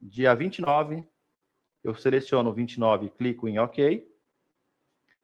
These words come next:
Clico no campo horário, né, selecionar horário.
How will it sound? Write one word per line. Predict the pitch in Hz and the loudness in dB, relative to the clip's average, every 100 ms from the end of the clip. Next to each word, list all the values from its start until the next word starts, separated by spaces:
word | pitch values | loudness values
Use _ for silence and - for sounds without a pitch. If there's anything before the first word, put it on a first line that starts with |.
| _ | _
Clico | - 202 208 208 | 4 4 6 2
no | |
campo | 196 190 165 147 143 | 4 4 4 0 0
horário, | - 180 143 156 190 214 - | 4 6 8 6 4 -2 -2
né, | 143 | 0
selecionar | 151 - 131 - 117 110 | 0 0 -2 0 0 2
horário. | 143 151 131 147 196 | 4 6 6 4 0